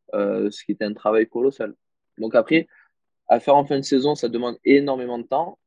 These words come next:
Si on se met à le faire au début de la saison, après chaque match, on rajoute les stats petit à petit,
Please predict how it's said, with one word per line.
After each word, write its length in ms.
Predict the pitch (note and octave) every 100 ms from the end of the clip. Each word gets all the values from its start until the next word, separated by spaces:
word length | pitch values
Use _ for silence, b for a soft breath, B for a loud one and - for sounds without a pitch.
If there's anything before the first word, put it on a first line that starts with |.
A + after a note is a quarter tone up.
| _ _
Si 280 | _ - D3+
on 540 | D3+ D3+ D3 C#3+ C#3 C#3
se 180 | -
met 80 | C3
à 60 | C#3
le 80 | C3+
faire 180 | D3
au 80 | C#3
début 220 | B2 B2+
de 60 | C3+
la 80 | C3+
saison, 360 | B2+ A#2+ C#3+
après 220 | C3+ - A2+
chaque 220 | A#2 G#2+
match, 200 | C3 -
on 100 | A2+
rajoute 260 | A2 A#2+ A#2
les 80 | A#2
stats 160 | A#2+
petit 320 | A2+ B2+ A2
à 80 | A2
petit, 300 | - - E3+